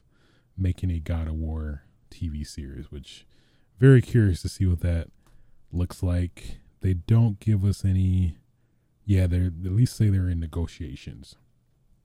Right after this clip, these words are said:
to, um, for a live action T V series based on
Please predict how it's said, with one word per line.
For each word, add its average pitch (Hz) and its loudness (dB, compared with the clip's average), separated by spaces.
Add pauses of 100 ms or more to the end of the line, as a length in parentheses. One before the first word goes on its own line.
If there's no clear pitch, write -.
(880)
to, 87 0 (180)
um, 76 -10 (880)
for 101 4
a 92 2
live 82 -2
action 76 -10
T 80 -10
V 76 -10
series 76 -12
based - -12
on 78 -8